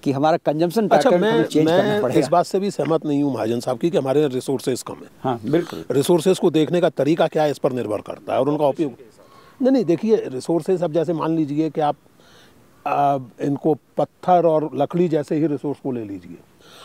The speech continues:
Speaker 2: अब अगर आपको, को केवल फैंसी फ्लैट बनाने हैं और वो फैंसी फ्लैट समाज के नवधनाढ्य वर्ग के लिए बनाने हैं, तो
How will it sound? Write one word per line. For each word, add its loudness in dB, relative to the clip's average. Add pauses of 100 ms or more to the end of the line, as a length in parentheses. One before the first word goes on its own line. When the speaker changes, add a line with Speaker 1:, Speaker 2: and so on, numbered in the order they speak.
(220)
Speaker 2:
अब 2
अगर 2
आपको, 2 (320)
को 4
केवल 2
फैंसी -4
फ्लैट 0
बनाने -8
हैं -16 (840)
और -2
वो 2
फैंसी -6
फ्लैट -2
समाज -4
के -2
नवधनाढ्य 0
वर्ग 0
के 0
लिए 2
बनाने 0
हैं, -8 (540)
तो 0